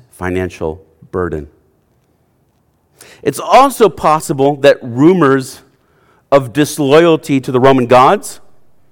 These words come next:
rumors of disloyalty to Caesar, would have limited the Christians' access to the marketplace, like the, the guilds that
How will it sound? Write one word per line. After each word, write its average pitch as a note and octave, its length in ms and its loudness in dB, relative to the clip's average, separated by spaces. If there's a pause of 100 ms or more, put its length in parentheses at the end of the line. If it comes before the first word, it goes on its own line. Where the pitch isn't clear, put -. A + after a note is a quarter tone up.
rumors E3 680 4
of B2+ 140 -4
disloyalty D3 800 2
to C3 300 -4
Caesar, E3+ 720 -2 (380)
would D3+ 240 2
have C#3 500 2 (160)
limited C#3+ 720 2
the C3 80 -4
Christians' C3+ 600 -6 (120)
access C3+ 560 -2
to - 160 -16
the A#2 80 -4
marketplace, A2 840 -2 (1300)
like G#2+ 200 -2
the, A2 320 -2
the G#2 140 -6
guilds A#2 760 0 (140)
that G2+ 580 -4